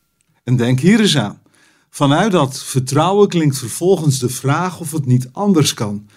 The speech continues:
"Laat deze beker aan mij voorbij gaan." Maar in één adem door spreekt Jezus ook uit dat hij Gods weg wil volgen. "Laat niet gebeuren wat ik wil, maar wat u wilt."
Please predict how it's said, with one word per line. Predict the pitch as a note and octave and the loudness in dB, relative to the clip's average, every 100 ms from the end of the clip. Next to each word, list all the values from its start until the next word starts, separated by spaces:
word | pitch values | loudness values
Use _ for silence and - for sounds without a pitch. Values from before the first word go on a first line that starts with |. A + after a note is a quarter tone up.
| _ _ | _ _
"Laat | - C3 D#3+ G3 A3 - | -2 2 2 0 -6 -14
deze | C#3 C#3+ C3+ B2+ - | -4 2 2 2 -4
beker | B2+ B2+ F3 F3 D#3 | 0 2 2 0 -2
aan | D3 | -2
mij | C#3+ C#3+ | -2 -2
voorbij | C3 B2+ C3 C3 | -2 0 4 4
gaan." | B2+ G#2 F#2+ F#2 _ _ _ _ _ _ _ _ _ _ _ _ | 2 -2 -16 -20 _ _ _ _ _ _ _ _ _ _ _ _
Maar | C#3 | 0
in | C#3+ | 2
één | C#3+ F3 F3 | 4 2 2
adem | D3+ C3+ B2+ | 2 2 4
door | C3 D#3 F3+ - _ | 4 2 -2 -12 _
spreekt | - - D3 C3 | -20 -4 -2 0
Jezus | C3 C3+ D3 C3 C3 B2+ - - | 2 4 2 0 -4 -4 -10 -8
ook | A#2+ D#3 D3+ | -2 0 0
uit | D3+ F3 F3 - | 0 0 -4 -2
dat | C#3 C3 | -2 0
hij | A#2+ B2 A#2+ | -4 -4 -4
Gods | A2 - - A3 - | -6 -10 -2 0 0
weg | A#2+ A2+ - | 0 -2 0
wil | B2 | -2
volgen. | G#2+ - F#2+ G2+ - _ _ _ _ _ _ _ | -2 -6 -8 -10 -20 _ _ _ _ _ _ _
"Laat | A#2+ | -4
niet | A#2+ E3+ | 0 0
gebeuren | - C#3 D#3 F3+ | 0 2 4 4
wat | D3 B2+ | 4 0
ik | D#3 | 2
wil, | F3 G3+ - _ _ _ _ | 0 0 -6 _ _ _ _
maar | - F3 | -6 -2
wat | F3+ | 0
u | F3+ B2 | 2 2
wilt." | G2+ - - | 0 -6 -20